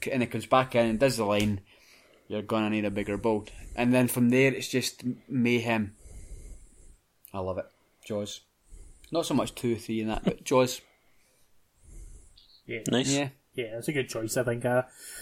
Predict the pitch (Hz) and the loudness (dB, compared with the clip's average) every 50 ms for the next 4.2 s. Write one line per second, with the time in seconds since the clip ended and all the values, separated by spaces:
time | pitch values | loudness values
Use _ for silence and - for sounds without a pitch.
0 | - - - - 185 185 175 175 - - 165 160 156 - 165 180 208 170 - 127 | -14 -4 2 2 4 4 4 4 4 4 4 2 4 4 6 6 6 6 6 6
1 | 135 156 160 151 139 123 120 110 107 120 135 - - - - - - 135 123 113 | 4 4 4 4 4 2 2 2 2 0 0 0 -2 -4 -6 -4 0 0 0 0
2 | 101 113 120 120 - 131 123 117 110 101 - - 107 110 110 117 110 110 107 110 | 0 -4 -4 -4 -2 -2 0 -2 -2 -2 -4 -4 -6 -4 -4 -4 -4 -4 -4 -6
3 | - - - - 139 107 113 117 110 107 107 104 107 - 120 113 110 101 - 107 | -8 -8 -8 -6 -6 -6 -6 -6 -8 -6 -8 -8 -6 -6 -6 -6 -6 -4 -6 -6
4 | 104 107 117 117 | -4 -6 -6 -10